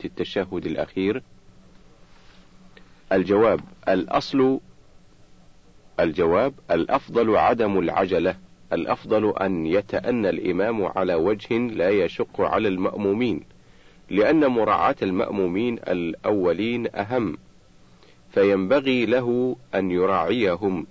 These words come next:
لكن إذا تأنى قليلاً حتى يدرك القادم الركوع أو السجود أو التشهد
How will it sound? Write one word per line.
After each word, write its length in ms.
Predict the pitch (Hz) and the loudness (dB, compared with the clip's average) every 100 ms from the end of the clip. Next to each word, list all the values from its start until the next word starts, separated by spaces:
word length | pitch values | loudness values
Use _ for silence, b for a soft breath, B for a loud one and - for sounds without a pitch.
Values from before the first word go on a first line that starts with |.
| - | -4
لكن 400 | 95 113 - 117 | 0 0 0 -4
إذا 340 | - 98 92 | -2 0 0
تأنى 480 | 87 - - 120 104 | -2 -4 -2 -2 -2
قليلاً 540 | 90 - 90 117 110 90 | -2 -2 -2 0 -2 -4
حتى 480 | 104 104 - 92 90 | -6 -8 -4 -2 0
يدرك 380 | 117 107 95 | 0 -4 -4
القادم 540 | 95 82 113 113 92 92 | -6 -4 -2 -2 -2 -2
الركوع 560 | 87 85 - 123 92 | -2 -4 -2 0 0
أو 200 | - 92 | 0 -2
السجود 460 | 87 - 90 117 104 | -4 -4 -4 -2 -2
أو 260 | 87 92 90 | -2 0 -2
التشهد 640 | - 85 123 120 113 | -4 -4 -4 -2 -4